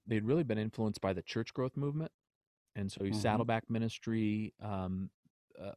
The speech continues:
Speaker 1: a lot of Rick Warren's fingerprints were all over this place in, in terms of values and,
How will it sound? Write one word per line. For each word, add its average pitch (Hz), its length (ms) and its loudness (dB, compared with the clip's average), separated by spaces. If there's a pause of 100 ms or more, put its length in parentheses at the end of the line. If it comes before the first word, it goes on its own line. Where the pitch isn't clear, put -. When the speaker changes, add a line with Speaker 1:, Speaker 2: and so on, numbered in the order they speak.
Speaker 1:
a - 60 -8
lot 104 240 2
of 107 80 0
Rick 107 160 0
Warren's 107 500 0
fingerprints 107 480 0
were 95 100 -2
all 101 200 2
over 104 180 -2
this 104 160 -4
place 104 520 0
in, 95 160 -8
in 101 100 -6
terms 98 200 -6
of 95 100 -4
values 98 560 -2
and, 92 140 -8